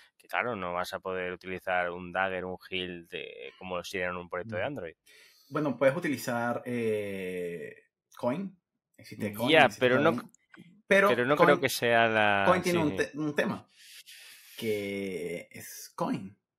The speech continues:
Speaker 2: Y
Speaker 1: Hmm.
Speaker 2: Coin, ¿verdad? Tiene sus retractores y sus fans. Entonces, como que estás en un punto en el que, vale,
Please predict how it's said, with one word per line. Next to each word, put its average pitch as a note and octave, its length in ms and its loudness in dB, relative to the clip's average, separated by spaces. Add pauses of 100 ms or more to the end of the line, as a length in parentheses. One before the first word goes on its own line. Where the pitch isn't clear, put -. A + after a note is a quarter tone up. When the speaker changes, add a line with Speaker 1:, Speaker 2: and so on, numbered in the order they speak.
(600)
Speaker 2:
Y B3+ 220 -8 (140)
Speaker 1:
Hmm. A#3 40 -6
Speaker 2:
Coin, F3 320 4
¿verdad? C3+ 380 4
Tiene A#2 180 0
sus B2+ 220 -4
retractores A#2+ 640 -2
y C#3+ 40 -8
sus G#2 1200 -6 (380)
fans. B2 380 2
Entonces, B2 320 -2
como E3 240 0
que B2+ 80 0
estás A2+ 220 -4
en D3+ 100 -6
un D3+ 120 -6
punto D#3+ 280 -6
en E3 60 -2
el D3 140 -2
que, B2+ 80 -4
vale, C3 300 0